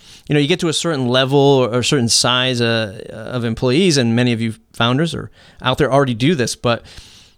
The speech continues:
you start to delegate, you start to relieve yourself of,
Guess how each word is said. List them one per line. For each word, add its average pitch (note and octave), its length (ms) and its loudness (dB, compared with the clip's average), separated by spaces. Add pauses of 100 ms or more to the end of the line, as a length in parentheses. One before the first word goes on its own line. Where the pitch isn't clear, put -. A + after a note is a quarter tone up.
(200)
you C3+ 100 -6
start C#3+ 220 0
to C#3+ 80 -4
delegate, B2 540 0
you B2 80 -6
start C#3 300 0
to C#3+ 100 -2
relieve C3 400 0
yourself A#2+ 520 0
of, A#2+ 760 -4